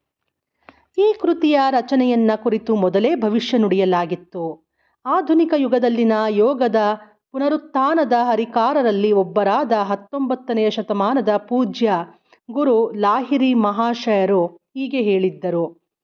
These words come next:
"ನನ್ನ ಕಾಲಾನಂತರದ ಐವತ್ತು ವರ್ಷಗಳಲ್ಲಿ ಪಾಶ್ಚಾತ್ಯರಲ್ಲಿ ಯೋಗದ ಬಗ್ಗೆ ಹುಟ್ಟಲಿರುವ ಆಳವಾದ ಆಸಕ್ತಿಯಿಂದಾಗಿ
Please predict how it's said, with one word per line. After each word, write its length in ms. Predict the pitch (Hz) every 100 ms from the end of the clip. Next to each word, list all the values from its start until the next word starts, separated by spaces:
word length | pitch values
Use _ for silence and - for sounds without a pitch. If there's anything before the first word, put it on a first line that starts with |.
| _ _ _
"ನನ್ನ 220 | 262 285 285
ಕಾಲಾನಂತರದ 920 | 285 247 233 320 349 262 247 233 208 220 180 175 - _ -
ಐವತ್ತು 460 | 254 330 349 349
ವರ್ಷಗಳಲ್ಲಿ 1080 | 233 202 - 254 202 190 175 185 180 170 - _
ಪಾಶ್ಚಾತ್ಯರಲ್ಲಿ 1300 | - 240 269 - - 269 311 - 277 247 233 220 220 208
ಯೋಗದ 380 | 202 277 277 247
ಬಗ್ಗೆ 400 | 214 214 175 220
ಹುಟ್ಟಲಿರುವ 680 | 208 214 - 214 202 196 190 185 185
ಆಳವಾದ 720 | 208 220 285 302 240 220 220
ಆಸಕ್ತಿಯಿಂದಾಗಿ 1300 | 214 190 190 - 208 - 220 208 196 190 185 165 175